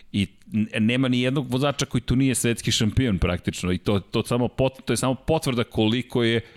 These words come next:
konkurentan naravno kategorija, ali mi smo gledali jednu Moto tri trku sa motorima od hiljadu kubika, to je zaista tako izgledalo,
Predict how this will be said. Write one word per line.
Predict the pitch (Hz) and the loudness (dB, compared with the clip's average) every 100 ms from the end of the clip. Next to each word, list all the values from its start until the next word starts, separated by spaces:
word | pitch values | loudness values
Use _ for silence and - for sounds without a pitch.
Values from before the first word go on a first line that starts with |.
| - | -6
konkurentan | 110 - 117 123 95 | -2 0 0 0 0
naravno | 98 104 | 0 0
kategorija, | 104 - 95 113 | -2 -2 0 2
ali | 113 | 2
mi | 107 | 2
smo | 113 113 | 2 0
gledali | 123 117 | 0 2
jednu | 123 | 4
Moto | 110 123 - | 4 2 0
tri | - 113 | -2 -2
trku | - 131 - | -2 -4 -4
sa | 117 107 | -2 0
motorima | 107 120 113 107 | 0 0 2 0
od | - | 0
hiljadu | 110 101 | 0 0
kubika, | - 98 101 - | 0 0 0 -2
to | - | -6
je | 90 | -2
zaista | 95 95 | 0 -2
tako | 92 101 107 | -2 -2 -2
izgledalo, | 92 95 101 | 0 2 2